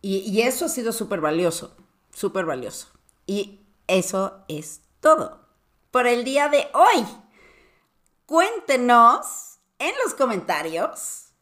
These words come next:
cuáles han sido sus hashtag Netflix y qué, qué han aprendido de esos momentos. ¿Qué puedes aprender de ti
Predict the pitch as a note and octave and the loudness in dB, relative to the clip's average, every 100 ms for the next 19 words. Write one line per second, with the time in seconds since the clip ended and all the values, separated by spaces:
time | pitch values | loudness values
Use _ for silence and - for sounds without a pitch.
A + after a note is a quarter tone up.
0 | _ _ _ _ - B3 A4 B4 D4 D4 | _ _ _ _ 0 4 4 4 4 2
1 | - C4+ A#3+ A3+ C#4 - - F#3+ E3 - | 0 2 4 6 4 0 -4 -2 -4 2
2 | B3 D4+ - E4+ D#4+ A#3 E3+ - D#3 - | 2 2 0 -2 0 -2 -2 -4 -8 -8
3 | - - E4 - A4 G#4+ A4+ - - F4 | -6 0 0 2 2 2 0 -4 0 2
4 | F#4+ F#4 F#4 E4+ - A#3 A3 A#3 B3 F#3+ | 6 4 4 2 0 0 0 -2 0 2
5 | F3 G#3 - - _ D#3+ G3+ G#3+ A#3 - | 4 2 -6 -20 _ 0 2 2 0 -4
6 | - A3+ C4+ A#3 G#3+ F3 F3+ E3 B2 - | -6 -6 -4 -2 0 0 -2 -2 -8 -6
7 | - A#3 E4+ F4 C#4+ - F#3 F#3+ G3+ G3 | -6 -4 -4 -4 -4 -8 -6 -6 -6 -6
8 | G#3 G#3 D#3+ D3+ | -8 -6 -8 -10